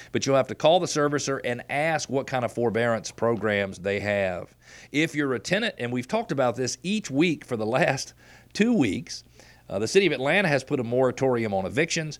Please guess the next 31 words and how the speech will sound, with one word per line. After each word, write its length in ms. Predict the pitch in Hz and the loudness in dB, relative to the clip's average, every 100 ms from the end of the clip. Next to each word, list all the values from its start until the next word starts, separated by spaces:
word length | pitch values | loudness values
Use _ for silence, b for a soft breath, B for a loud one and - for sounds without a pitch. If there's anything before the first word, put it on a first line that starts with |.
| B - | B -4
Most 380 | 127 190 247 | 4 4 4
of 100 | - | 0
the 60 | 120 | -2
court 320 | - 202 175 | 4 4 4
systems 420 | - 131 - 120 | 0 -2 -4 -10
in 180 | - 143 | -6 -4
Metro 300 | 143 135 139 | -2 0 -2
Atlanta 300 | 113 120 120 | 0 -2 -2
are 120 | 101 | -4
closed, 520 | 107 - 127 104 92 - | -6 0 0 0 -2 0
so 80 | |
it 20 | 127 | 0
would 140 | 123 | 0
be 120 | 139 | -2
almost 280 | 135 151 - | -2 -2 -4
impossible, 640 | 117 147 180 113 95 117 - | -2 2 4 2 -2 -4 -6
it 160 | 87 78 | -14 -4
would 240 | 110 147 | 0 0
be 100 | 113 | -2
impossible 480 | 104 120 151 131 107 | 0 0 0 -2 -4
for 160 | 117 107 | -2 0
a 40 | |
landlord 420 | 110 113 113 107 | 0 0 -2 -2
to 160 | 117 101 | -4 -6
evict 400 | 95 160 - 110 | -4 -4 -4 -6
you 260 | 98 95 - B B B B | -4 -6 -8 B B B B
if 220 | - 110 - | -6 -6 -4
the 80 | |
courts 460 | 107 - 160 - - | -6 0 2 2 0
are 80 | 117 | -6
closed. 640 | - 131 98 71 - - | -2 0 0 -4 -12 -18